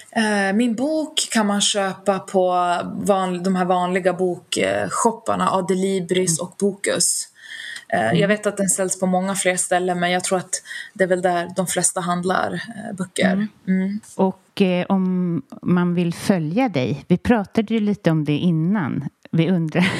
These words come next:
Speaker 2: <laughs> det här med LinkedIn
Speaker 1: Eh, precis.
Speaker 2: och, eh, versus, eh, Instagram.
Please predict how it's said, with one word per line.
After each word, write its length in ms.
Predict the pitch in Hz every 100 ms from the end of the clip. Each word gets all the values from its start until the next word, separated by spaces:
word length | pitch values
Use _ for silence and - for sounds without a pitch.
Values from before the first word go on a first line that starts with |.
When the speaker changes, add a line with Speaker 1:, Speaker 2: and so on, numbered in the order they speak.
| -
Speaker 2:
<laughs> 540 | 202 214 135 - -
det 80 | -
här 140 | 180
med 140 | 160 160
LinkedIn 460 | 165 156 175 175 165 165 156
Speaker 1:
Eh, 60 | -
precis. 440 | 147 - 110 -
Speaker 2:
och, 60 | -
eh, 240 | 143 135 -
versus, 720 | 147 143 139 - 147 - -
eh, 220 | 135 120
Instagram. 720 | 143 135 143 139 135 - 143